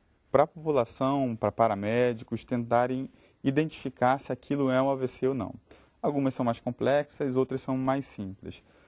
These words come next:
O que tem sido muito usado nos Estados Unidos, porque é mais simples, é uma escala desenvolvida na cidade de Cincinnati. Então, até é chamada de escala de Cincinnati.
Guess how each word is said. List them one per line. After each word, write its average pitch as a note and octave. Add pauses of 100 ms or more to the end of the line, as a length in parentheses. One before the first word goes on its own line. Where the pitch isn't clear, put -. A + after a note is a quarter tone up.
(180)
O B2+
que -
tem F3+
sido C#3+
muito C#3
usado A2
nos G#2
Estados G2+
Unidos, A2+
porque -
é A#2
mais B2+
simples, B2 (320)
é A2
uma A#2+
escala A2+
desenvolvida A2+
na A2
cidade G#2
de A2
Cincinnati. G#2
Então, G2+
até G2+
é G2+
chamada G2
de G2+
escala G#2
de G#2+
Cincinnati. -